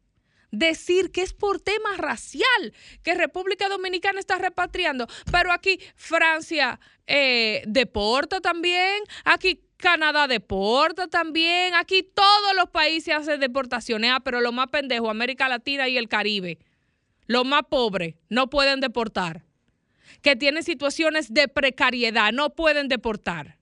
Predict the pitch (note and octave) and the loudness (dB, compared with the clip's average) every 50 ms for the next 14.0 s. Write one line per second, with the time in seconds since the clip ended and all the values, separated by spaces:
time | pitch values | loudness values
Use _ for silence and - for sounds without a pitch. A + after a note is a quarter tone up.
0 | _ _ _ _ _ _ _ _ _ _ _ _ _ - - - - C#4 C#4 - | _ _ _ _ _ _ _ _ _ _ _ _ _ -20 -12 -4 -4 -4 -4 -4
1 | - E4 D#4+ E4+ E4+ B3 F4+ E4 D#4+ D4 D#4 D4+ D#4 C4 - D#4+ D#4+ D#4 D4+ D4+ | -6 -8 -6 -6 -4 -2 -2 -2 -2 -2 -4 -8 -6 -2 -2 -2 0 0 -2 -2
2 | - C#4 B3 - - D#4 D#4 E4 E4 D#4+ D#4 - D4 C4+ A#3+ - - C#4 A#3+ A3 | -2 -4 -4 0 0 0 0 0 -2 -6 -6 -6 -8 -10 -8 -4 -4 -4 -4 -4
3 | G#3 F#3 F#3 F3+ F3+ E3+ - - - - - B3+ - - C#4 D4 C#4+ C#4+ - C#4+ | -6 -8 -8 -8 -10 -10 -14 -18 -20 -20 -20 -10 -2 0 2 2 2 2 0 -2
4 | C4 C4 C4+ D4 D#4 D#4+ D#4+ D#4+ - E4 C4+ - C#4 B3+ A#3+ B3+ C#4 D4+ D#4+ E4 | -2 0 2 2 0 2 0 -2 -2 -2 -2 0 0 -2 0 -2 -2 -4 -2 -2
5 | F4 E4+ - - E4+ F4 E4+ - - - _ _ _ _ _ _ _ _ _ _ | -4 -4 -2 -2 -2 -2 -2 -4 -12 -18 _ _ _ _ _ _ _ _ _ _
6 | _ _ _ - - - - G#3+ B3+ D4 D#4 - - E4 C#4+ C4+ C#4 C4+ C4+ A3+ | _ _ _ -20 -20 -12 -4 2 4 4 4 4 2 2 2 2 0 -4 0 2
7 | C#4 D4+ D#4+ F4 - - - C4+ - _ - F#4 G4 G4 F#4 F#4 F#4+ F#4+ G4+ - | 4 4 4 4 0 -4 -20 -20 -12 _ 4 6 6 6 6 6 6 6 6 2
8 | - G#4 F#4+ F4+ - E4 F#4+ F#4+ F#4 F#4+ F#4 F4+ D#4 F4+ E4+ F4+ F4+ F#4 F#4 F#4+ | 4 6 6 6 6 4 2 2 4 4 4 4 6 6 6 6 6 4 2 2
9 | G4 - - F#4+ G4+ G4+ G4+ G4 F#4 F4+ F4+ F#4 G4 G4 F#4 E4+ - - - - | 2 0 0 2 2 2 2 4 4 6 6 6 6 4 2 0 -8 -14 -20 -8
10 | - E4+ E4 E4+ E4+ - F4 E4 D#4+ D#4+ D#4 D4 B3+ A#3 G#3 F#3 B3 D#4+ G4+ B4 | 0 2 2 2 2 2 2 2 4 6 6 6 6 4 4 4 4 4 4 4
11 | B4+ B4 F#4+ E4 C4+ - - D4 B3+ B3 - - - B3 A#3 A3+ G#3+ G3+ - - | 2 0 2 2 2 2 0 -6 -6 -6 -6 -2 0 2 4 4 2 0 -2 -2
12 | A#3 B3+ B3 - A#3+ - G#3+ A3+ B3+ A#3+ A3 G#3 G#3 A3 A3 A3 A3+ A#3+ - E4+ | -4 -4 -2 -2 -4 -2 0 0 2 2 2 0 0 -4 -4 -4 -4 -4 -2 -2
13 | D4+ C#4+ C4+ - - D4 C4+ C4+ C4 B3 - B3+ A3 G3+ F#3+ F3+ F3 F3 - - | 0 0 -2 -4 -4 -4 -2 -2 -4 -2 0 0 0 0 0 -4 -8 -10 -14 -18